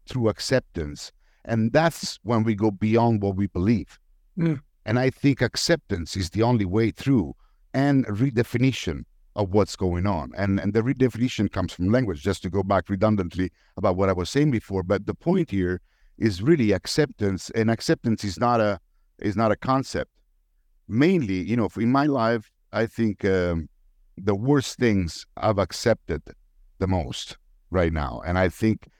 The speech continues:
Speaker 1: that gave me much more than the successes I have had.
Speaker 2: Wh-, let me ask you, what do you think provokes you to that acceptance? In a si-, like, think of a situation that has been difficult and you've learned to accept it. What is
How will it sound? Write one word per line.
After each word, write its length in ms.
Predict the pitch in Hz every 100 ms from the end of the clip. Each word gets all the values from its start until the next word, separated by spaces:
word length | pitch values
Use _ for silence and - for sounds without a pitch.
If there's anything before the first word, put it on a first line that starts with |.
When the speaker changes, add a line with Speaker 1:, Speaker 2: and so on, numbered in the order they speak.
| _
Speaker 1:
that 360 | 92 110 113 101 -
gave 260 | 107 120 117
me 340 | 90 73 64 - _ _ _
much 380 | 92 113 120 -
more 540 | 104 98 92 87 82 - _ _
than 160 | 92 85
the 80 | 82
successes 720 | 85 - - 107 - 76 - _ _ _
I 100 | -
have 120 | 82 76
had. 400 | 76 62 62 - _ -
Speaker 2:
Wh-, 140 | 415 -
let 160 | 208
me 120 | 220
ask 240 | 202 190 -
you, 100 | 156
what 320 | 156 196 214
do 100 | 202
you 180 | 196 165
think 500 | - 180 170 156 - _ _ _ _ _ _ _ _
provokes 640 | 170 156 147 180 170 -
you 240 | 165 156 147 _
to 240 | - 180 156
that 240 | 156 143
acceptance? 760 | 143 - 170 151 - 135 -
In 160 | - 147
a 60 | 147
si-, 240 | - 262 196
like, 200 | 180 -
think 160 | 214
of 60 | 175
a 60 |
situation 760 | 147 180 - 160 160 156 - 143 - - _ _ _ -
that 200 | 170 208
has 200 | 180 147
been 200 | 165 151
difficult 580 | 170 165 180 165 156 -
and 160 | 160
you've 180 | 160 143
learned 420 | 151 165 160 151
to 80 | 143
accept 440 | 139 - 165 151
it. 80 | 170
What 240 | 190 180 392
is 380 | 254 180 -